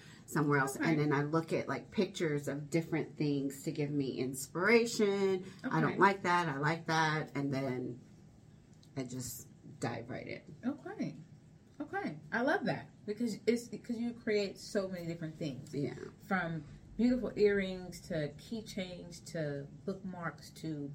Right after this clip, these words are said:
Speaker 2: paintings to, um, coasters. I mean, it's, it's,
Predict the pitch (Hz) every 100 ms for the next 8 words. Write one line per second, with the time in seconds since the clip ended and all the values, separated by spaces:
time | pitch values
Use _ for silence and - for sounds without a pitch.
0 | - 208 208 202 196 190 185 - - 165
1 | 156 147 147 - - - - 170 165 156
2 | 147 135 127 - - - - - - -
3 | - - 220 214 202 190 185 - 196 190
4 | 185 - 190 - - 190